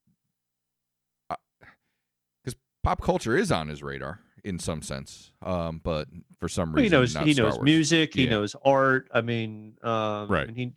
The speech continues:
Speaker 2: he knows all of this stuff. There's, so, uh, yeah, that was, that was a little, but I love how they worked the whole Jedi mind trick. It's like, "I don't know what that means."
Speaker 1: Right. Well, no, it was a
Speaker 2: Um, you
Speaker 1: constant,
Speaker 2: know,
Speaker 1: it
Speaker 2: it's
Speaker 1: was
Speaker 2: just like,
Speaker 1: a
Speaker 2: "Well, you just did it." Um, <laughs>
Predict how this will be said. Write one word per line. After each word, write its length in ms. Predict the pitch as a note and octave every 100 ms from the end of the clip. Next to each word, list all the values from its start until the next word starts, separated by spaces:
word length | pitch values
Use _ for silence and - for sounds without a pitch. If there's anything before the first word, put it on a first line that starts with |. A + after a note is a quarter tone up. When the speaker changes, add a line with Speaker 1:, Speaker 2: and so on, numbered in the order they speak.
| _
Speaker 2:
he 60 | A#2+
knows 360 | A#2 C3 D#3 B2
all 200 | G#2 G2+
of 80 | G2+
this 160 | G#2
stuff. 300 | - F#2+ G2+ -
There's, 280 | A#2+ A2+ - _ _ _ _ _ _ -
so, 260 | E3 D#3
uh, 60 | E3
yeah, 300 | D#3+ E3+ E3
that 140 | E3+
was, 220 | D#3+ B2+ -
that 160 | F#3+
was 140 | E3+ D3+
a 40 |
little, 400 | B2+ B2+ A#2+ A2+ _ _ -
but 140 | E3
I 20 |
love 180 | E3+ F3
how 100 | D#3+
they 100 | C#3+
worked 220 | C3 C3+
the 80 | C3
whole 140 | B2
Jedi 320 | A2 A#2+ A2+ G#2
mind 260 | A2 A2
trick. 300 | A2 A2 G2+ _
It's 100 | -
like, 120 | G2+
"I 60 |
don't 160 | G2 G2+
know 120 | G2+
what 140 | G#2+ A2+
that 140 | C#3+
means." 340 | G#3+ D3 - _ _ -
Speaker 1:
Right. 300 | D#3+ D3+ F#2+
Well, 360 | B2 A#2 -
no, 160 | A2 D3
it 20 |
was 140 | D3 C3
a 20 |
Speaker 2:
Um, 40 |
you 40 | E3
Speaker 1:
constant, 280 | D3+ C3
Speaker 2:
know, 160 | A2+ A2
Speaker 1:
it 20 |
Speaker 2:
it's 60 | A#2
Speaker 1:
was 80 | C3
Speaker 2:
just 80 | B2+
like, 80 |
Speaker 1:
a 40 | C3+
Speaker 2:
"Well, 80 | C#3
you 60 | C3+
just 180 | E3+
did 140 | B3 D4+
it." 140 | - -
Um, 300 | A2 G#2 G2+ -
<laughs> 0 | -